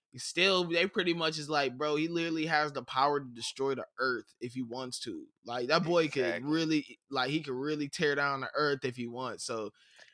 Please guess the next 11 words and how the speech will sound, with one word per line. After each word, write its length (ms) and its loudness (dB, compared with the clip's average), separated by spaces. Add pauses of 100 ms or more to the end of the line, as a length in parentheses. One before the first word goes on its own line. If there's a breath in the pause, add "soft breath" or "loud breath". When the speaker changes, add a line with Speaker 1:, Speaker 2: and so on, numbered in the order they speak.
(120 soft breath)
Speaker 1:
it 140 12
was 200 12
cool, 340 2
though, 160 6
just 200 -4
to 60 -6
see 100 4
how 220 8
he 80 2
pulled 380 2
up. 340 2